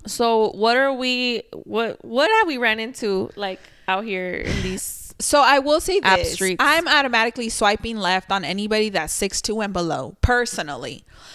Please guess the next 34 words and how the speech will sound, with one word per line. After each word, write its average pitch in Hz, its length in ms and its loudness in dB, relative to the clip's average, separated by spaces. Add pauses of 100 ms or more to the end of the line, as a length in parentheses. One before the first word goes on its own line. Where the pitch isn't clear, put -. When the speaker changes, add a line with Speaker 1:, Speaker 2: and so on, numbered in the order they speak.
(120)
Speaker 2:
Because 285 680 4 (300)
if 285 180 6
I 330 140 8
meet 392 260 -2
you 370 100 4
in 294 100 2
person 349 600 4
and 240 240 0
you're 294 160 2
cool, 349 380 2
cool. 320 320 4
I, 196 240 4
I 202 100 2
met 233 260 0
you 240 80 2
in 208 100 -2
person. 240 340 0
It 196 100 -2
was 208 120 -2
an 196 80 -6
organic 180 440 -2
interaction. 175 680 -6 (340)
But 254 160 6
for 240 220 2
me 233 200 2
personally, 202 760 2
I'm 196 220 0
like, 185 280 0
if 196 140 -6
you're 233 160 0
six - 300 -4
two 240 180 0
or 202 120 4
below 180 680 2